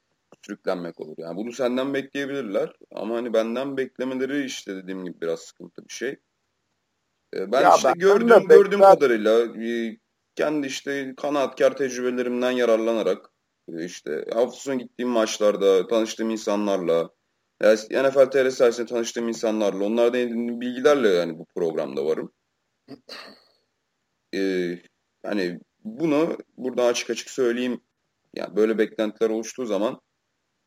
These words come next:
Speaker 1: e, işte sonuç olarak böyle hayal kırıklıkları, agresif agresif yazılan atarlı işte biraz önce konuşuyorduk ya, e, o tarz yorumlar, yani onlar bunlar doğuyor.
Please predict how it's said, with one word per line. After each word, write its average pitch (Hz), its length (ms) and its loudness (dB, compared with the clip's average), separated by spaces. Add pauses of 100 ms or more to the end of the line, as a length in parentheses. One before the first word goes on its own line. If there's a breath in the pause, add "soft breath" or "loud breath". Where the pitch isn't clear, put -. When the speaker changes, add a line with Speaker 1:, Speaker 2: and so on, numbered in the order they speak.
(100)
Speaker 1:
e, 95 200 -4
işte 101 400 -2 (560)
sonuç 120 220 -2
olarak 104 420 0
böyle 90 140 0
hayal 113 240 6
kırıklıkları, 92 760 -10 (240)
agresif 104 380 -4
agresif 98 420 2
yazılan 90 300 -2
atarlı 92 440 0
işte 87 280 -10
biraz 92 180 -4
önce 92 180 -8
konuşuyorduk 95 580 -10
ya, 78 160 -4 (960)
e, 92 280 2
o 104 160 2
tarz - 600 0
yorumlar, 104 880 0 (840)
yani 101 100 0
onlar 139 320 4
bunlar 147 300 2
doğuyor. 110 480 0